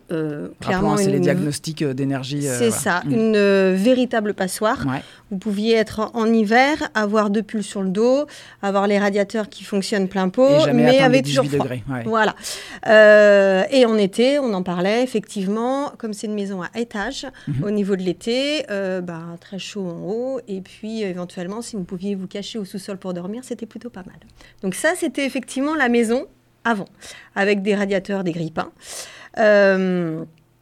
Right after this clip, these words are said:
Speaker 1: et, euh, bah, avec une envie de vouloir, euh, bien faire, euh, et effectivement de me dire comment je fais pour pouvoir, euh, mieux isoler et avoir chaud. Donc, euh, bah,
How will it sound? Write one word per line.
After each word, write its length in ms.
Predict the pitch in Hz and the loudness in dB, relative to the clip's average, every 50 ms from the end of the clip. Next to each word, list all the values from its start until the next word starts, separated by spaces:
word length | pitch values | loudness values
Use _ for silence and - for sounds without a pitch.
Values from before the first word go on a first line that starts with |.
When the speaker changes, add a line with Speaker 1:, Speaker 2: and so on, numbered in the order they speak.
| _ _ - - - - | _ _ -18 -16 -6 -2
Speaker 1:
et, 280 | 233 220 240 262 277 262 | 0 2 2 4 4 2
euh, 480 | 240 214 196 185 185 185 185 175 185 185 | 2 2 2 0 -2 -2 -2 -2 -2 -2
bah, 160 | 180 190 185 | -2 -2 -2
avec 340 | 190 185 190 208 202 - 233 | 0 0 0 -2 -2 -4 -4
une 100 | 220 208 | -4 -2
envie 260 | 196 185 185 233 233 | -2 -2 -2 -2 -2
de 80 | 226 | -2
vouloir, 440 | 202 202 202 202 208 196 196 190 180 | -2 -2 0 0 0 0 -2 -2 -2
euh, 120 | 180 175 175 | -2 -2 -2
bien 200 | 180 202 202 202 | -2 -2 -4 -4
faire, 380 | - - 277 349 - - - _ _ _ _ _ _ _ _ _ - - | -4 -4 -4 -4 -6 -10 -18 _ _ _ _ _ _ _ _ _ -16 -12
euh, 100 | - - - - - - - - - - - - 170 - | -12 -12 -10 -12 -12 -14 -14 -14 -14 -14 -14 -14 -10 -6
et 180 | - 208 220 233 | -4 -4 -2 -2
effectivement 640 | 196 - 214 190 - - 196 180 196 208 233 269 | -4 -6 -8 -10 -8 -8 -6 -4 -4 -4 -4 -4
de 40 | 285 | -4
me 100 | 247 208 | -4 -4
dire 220 | 185 208 269 262 - | -4 -4 -4 -4 -6
comment 260 | - 247 226 226 220 | -8 -8 -8 -8 -6
je 140 | 202 208 190 | -6 -6 -8
fais 280 | - - - 233 262 | -8 -8 -8 -8 -8
pour 300 | 277 - - - 254 - | -8 -10 -12 -12 -12 -12
pouvoir, 560 | - - 240 214 196 190 196 190 214 233 - - | -12 -10 -8 -8 -6 -4 -4 -4 -4 -6 -8 -8
euh, 380 | 220 202 202 196 196 190 190 190 190 - - - _ _ - | -8 -6 -4 -4 -4 -4 -4 -6 -8 -14 -20 -20 _ _ -2
mieux 280 | 226 233 247 247 247 | 0 2 2 4 4
isoler 340 | 247 226 202 220 202 202 233 269 294 302 285 262 | 4 4 4 4 4 4 2 2 0 0 2 2
et 60 | 247 | 2
avoir 280 | 240 233 226 254 254 - | 2 0 0 -2 -4 -4
chaud. 220 | - - 208 - _ _ _ _ _ - | -6 -8 -10 -10 _ _ _ _ _ -16
Donc, 320 | 208 196 190 185 190 _ - | -12 -12 -12 -12 -14 _ -12
euh, 140 | - 185 185 | -10 -8 -8
bah, 140 | 180 165 | -8 -8